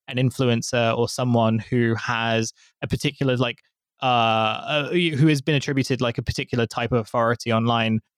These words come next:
that you're not quite prepared for. And I think with Peterson's case, especially because, you know, again, where we, I think the last Peterson update, or maybe the one before, when he left the University of Toronto to become a full-time poster, um, like,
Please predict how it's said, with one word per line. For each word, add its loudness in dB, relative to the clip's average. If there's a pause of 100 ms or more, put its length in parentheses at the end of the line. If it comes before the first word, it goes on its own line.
(140)
that 0
you're 0
not 0
quite -2
prepared -4
for. 0 (320)
And 0
I 2
think -2
with -2
Peterson's 0
case, -10
especially -2
because, 0
you 0
know, 2
again, -4
where 2
we, 4 (340)
I -6
think -2
the 0
last 0
Peterson -2
update, -2
or 0
maybe 2
the 2
one 2
before, 2
when 0
he 2
left 0
the 0
University 0
of -8
Toronto 0 (180)
to -4
become 0
a 0
full-time -2
poster, -2 (500)
um, 0 (180)
like, -2